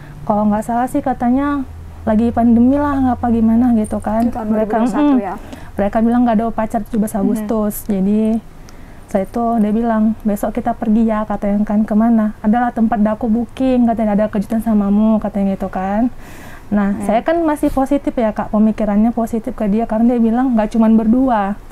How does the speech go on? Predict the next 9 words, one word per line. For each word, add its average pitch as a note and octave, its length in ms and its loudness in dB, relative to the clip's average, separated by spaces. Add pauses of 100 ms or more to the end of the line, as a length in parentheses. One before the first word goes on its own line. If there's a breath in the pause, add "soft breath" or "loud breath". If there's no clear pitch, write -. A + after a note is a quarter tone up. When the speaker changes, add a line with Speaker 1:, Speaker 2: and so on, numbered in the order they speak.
(120)
Speaker 2:
Oke. - 320 -12 (160)
Speaker 1:
Dia A3+ 160 0
bilang B3+ 400 2 (160)
teman-temannya B3+ 640 4
diajak B3+ 480 2
sama A3 240 2
dia A3 400 2
Speaker 2:
Hmm. A3 320 -4
Speaker 1:
dan G#3+ 80 4